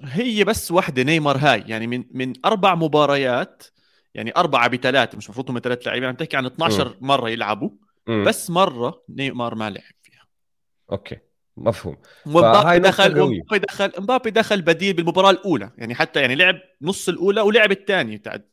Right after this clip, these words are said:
Speaker 1: ب-، باير-،
Speaker 2: أوكي،
Speaker 1: بايرن ميونخ.
Speaker 2: أوكي.
Speaker 1: ف-، فهذا اللي ضايقني أكتر إشي بباريس، إنه أنتوا لما ما نحطكم بالتشامبيونز ليج أو ما نحطكم ضد فريق قوي، أنتوا أوف بتخوفوا، أوكي، على عيني وراسي، يعني، عم ب-، قادرين تترجموا اللي على الورق لأرض الملعب،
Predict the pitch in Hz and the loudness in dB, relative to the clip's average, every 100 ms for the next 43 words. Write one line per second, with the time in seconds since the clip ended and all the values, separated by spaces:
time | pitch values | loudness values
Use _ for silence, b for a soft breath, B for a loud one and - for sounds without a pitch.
0 | _ - 113 - 131 120 117 101 123 117 | _ -16 -16 -20 -4 -2 -2 -4 -4 -4
1 | 110 110 92 - 78 b b b b b | -6 -8 -10 -10 -18 b b b b b
2 | b _ - 120 117 - 143 214 302 120 | b _ -4 -2 -2 -2 2 4 2 -2
3 | 180 156 175 151 - - 147 - - 117 | 2 4 4 2 -6 -4 -6 -4 -8 -10
4 | 110 104 120 120 123 - 127 131 269 - | -10 -8 -4 -2 -2 -6 -8 -6 -8 -4
5 | 151 135 139 220 226 - 233 - 165 160 | -2 -2 0 -2 -4 -6 -6 -4 -6 -6
6 | - 214 208 175 139 143 185 208 240 139 | -2 -4 -2 -8 -8 -10 -10 -10 -4 -4
7 | 127 180 214 - 156 147 - 147 170 - | -2 -6 -8 -10 -10 -10 -6 -4 -4 -8
8 | _ _ _ 165 165 277 b b b - | _ _ _ 0 0 -4 b b b -12
9 | 139 131 147 - - - 147 123 117 131 | -6 -4 -4 -6 -10 -2 -2 -2 -8 -6
10 | 110 104 120 135 131 156 - 101 107 113 | -8 -2 -2 -2 -4 -6 -8 -14 -6 -2
11 | 135 - 175 156 247 254 202 175 147 135 | -2 0 -2 -2 -6 -2 -4 -2 0 2
12 | 131 139 190 226 - - 170 139 127 113 | 2 2 2 2 0 0 0 0 -6 -6
13 | 104 | -10